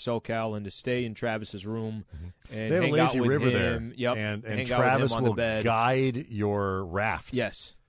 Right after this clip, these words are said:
Speaker 1: he will guide
Speaker 2: gently through the river.
Speaker 1: Yep.
Speaker 2: He'll
Speaker 1: Miguel,
Speaker 2: do
Speaker 1: I'm gonna,
Speaker 2: that for
Speaker 1: I'm
Speaker 2: you.
Speaker 1: gonna ask you one question, buddy, from, uh, the show earlier. Um, what movie did Emily watch last night? Do you remember?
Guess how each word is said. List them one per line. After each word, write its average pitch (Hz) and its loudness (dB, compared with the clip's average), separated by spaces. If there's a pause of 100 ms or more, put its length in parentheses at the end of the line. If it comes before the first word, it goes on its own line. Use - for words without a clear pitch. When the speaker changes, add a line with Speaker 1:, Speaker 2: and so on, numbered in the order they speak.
(120)
Speaker 1:
he 117 -4
will 110 -2
guide 107 0
Speaker 2:
gently 127 0
through 120 -2
the 101 -4
river. 98 0
Speaker 1:
Yep. 127 -2
Speaker 2:
He'll - -12
Speaker 1:
Miguel, 156 6
Speaker 2:
do - 6
Speaker 1:
I'm 147 2
gonna, 151 6
Speaker 2:
that - -6
for - -6
Speaker 1:
I'm - 2
Speaker 2:
you. 165 4
Speaker 1:
gonna 165 2
ask 156 0
you 156 2
one 143 0
question, 139 0
buddy, 120 2
from, 120 -4
uh, 113 0
the 107 -6
show 131 0
earlier. 110 -2 (540)
Um, 110 -2 (300)
what 139 -2
movie 120 -4 (360)
did 113 -4
Emily 117 -6
watch 101 -8
last 92 -12
night? 87 -14
Do 139 -16
you 98 -12
remember? 104 -8